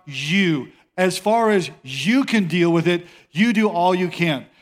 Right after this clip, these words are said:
Where you say this, here's what you do. With an open heart, you say, "Lord, is there anything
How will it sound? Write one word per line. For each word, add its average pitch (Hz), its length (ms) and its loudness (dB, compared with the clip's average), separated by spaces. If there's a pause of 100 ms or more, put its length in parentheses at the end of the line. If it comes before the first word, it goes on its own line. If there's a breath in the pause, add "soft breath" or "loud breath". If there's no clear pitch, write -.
(180 soft breath)
Where 202 140 0
you 233 120 -2
say 269 300 0
this, 185 400 -2
here's 208 220 -2
what 220 220 0
you 196 100 0
do. 156 380 0 (680)
With 180 100 0
an 208 120 2
open 220 260 0
heart, 196 560 -2 (760)
you 190 120 0
say, 202 240 0
"Lord, 196 480 2 (120)
is 151 120 -8
there 180 120 2
anything 214 540 -2